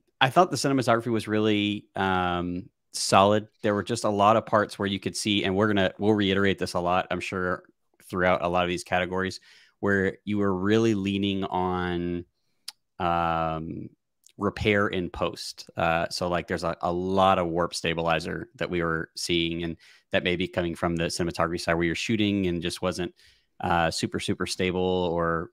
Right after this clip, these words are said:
uh, whatever the case was. But as far as, like, composition goes, like, I thought everything was, like, really beautifully composed. Uh, like, my only real detractors with stuff was it just felt like a lot of times the camera was maybe moving when it shouldn't have been, um, or, like, just trying to find different angles, or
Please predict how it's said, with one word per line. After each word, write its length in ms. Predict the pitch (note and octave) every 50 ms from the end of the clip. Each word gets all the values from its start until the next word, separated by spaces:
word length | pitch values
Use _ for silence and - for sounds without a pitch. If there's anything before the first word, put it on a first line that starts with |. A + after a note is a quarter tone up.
| -
uh, 240 | - F2+ E2 E2+ E2+
whatever 320 | - - F2+ F2 F2+ F2 F2
the 60 | F2
case 260 | - F#2 F#2 F2+ -
was. 140 | F#2 E2+ -
But 80 | -
as 80 | F#2 -
far 100 | - A#2
as, 120 | C#3 D#3
like, 120 | - - -
composition 640 | - - A#2+ - G#2+ F2 E2+ F#2 G2 - C#3 C3 A#2+
goes, 400 | C3+ C3+ C#3+ D3 D3 C#3 - - _ _ _ _ _ -
like, 140 | - F2+ F2
I 60 | G2
thought 140 | - C3+ A#2
everything 280 | B2+ C#3 B2+ C3+ B2
was, 320 | G#2 F#2+ F2 D#2+ - - -
like, 160 | - F#2 E2+ - -
really 260 | F#2 G2+ G#2 A2+ G#2+
beautifully 400 | E2 F#2+ G2+ G#2+ G2 - G#2+ G2
composed. 720 | - - F2 - - F2+ F#2 G2 A2+ A2+ - - - - - -
Uh, 320 | - F2+ F2 E2+ E2+ E2 E2 -
like, 160 | F#2 F2+ -
my 80 | F#2 F2+
only 200 | F2+ F#2+ G2 F#2
real 220 | F2+ F#2+ F2+ F2 _
detractors 580 | - F2 - - F#2 E2+ E2 - - A2 G#2 -
with 100 | A#2+ A2
stuff 260 | - - A2+ A2 -
was 160 | G2 F2 E2+
it 100 | E2+ -
just 140 | - F#2+ -
felt 160 | - G2 -
like 140 | F2+ F2 -
a 40 | F2+
lot 120 | F2 F2+
of 60 | E2+
times 240 | - F#2 F2+ F2 E2+
the 60 | -
camera 380 | E2+ - - E2+ F2+ F2+ F2+ F2+
was 180 | F2 E2+ E2 -
maybe 220 | F2 E2+ F2 F2
moving 480 | E2+ F2 F2+ F2 F#2 F2+ F2 F2 E2+ _ _ - - - _ _
when 160 | - F2+ F2+ E2+
it 100 | D#2+ -
shouldn't 280 | - - A2 - G#2
have 100 | G2+ F#2+
been, 460 | - G#2+ G#2 G#2 G2+ G#2 G2+ G2 G#2+ - -
um, 560 | F2 F2 E2+ E2+ E2 E2 E2 D#2+ E2+ E2+ -
or, 400 | - E2+ E2+ E2+ E2 D#2+ D#2+ - _ _ _ _ _ -
like, 140 | - F#2+ F2+
just 180 | F#2 F#2 -
trying 140 | - - E2+
to 80 | E2+ -
find 240 | - F2+ E2+ E2+
different 240 | E2+ E2+ - F2 D#2+
angles, 320 | E2+ E2+ E2+ E2+ F2+ E2+ E2+
or 160 | E2 D#2+